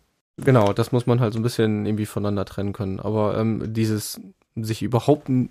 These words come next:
nicht zu öffnen, sag ich mal, oder überhaupt nichts Privates preiszugeben, ja, weiß nicht, ich mache immer Scherze über meine Haare und meine Haarfarbe und dass sie dann wieder ausfallen, wenn ich mich zu viel ärgere. Und das ist immer,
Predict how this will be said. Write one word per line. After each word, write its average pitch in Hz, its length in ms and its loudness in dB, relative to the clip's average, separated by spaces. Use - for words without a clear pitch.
nicht 135 260 2
zu - 160 0
öffnen, 135 300 4
sag 123 160 6
ich 123 80 2
mal, 120 240 4
oder 113 180 6
überhaupt 120 340 2
nichts - 180 0
Privates 120 480 0
preiszugeben, 120 680 0
ja, 95 260 -2
weiß 110 140 -4
nicht, 92 100 -2
ich 123 120 -2
mache 135 160 6
immer 117 380 8
Scherze 123 320 2
über 120 100 6
meine 120 240 6
Haare 127 240 4
und 117 140 4
meine 117 200 4
Haarfarbe 127 440 2
und 117 80 2
dass 117 100 0
sie 120 60 0
dann 120 80 2
wieder 110 140 4
ausfallen, 123 380 2
wenn 123 100 4
ich 123 40 4
mich 123 160 2
zu 135 120 -8
viel 123 180 -2
ärgere. 123 380 4
Und 117 140 -2
das 113 100 0
ist 117 180 -4
immer, 117 340 2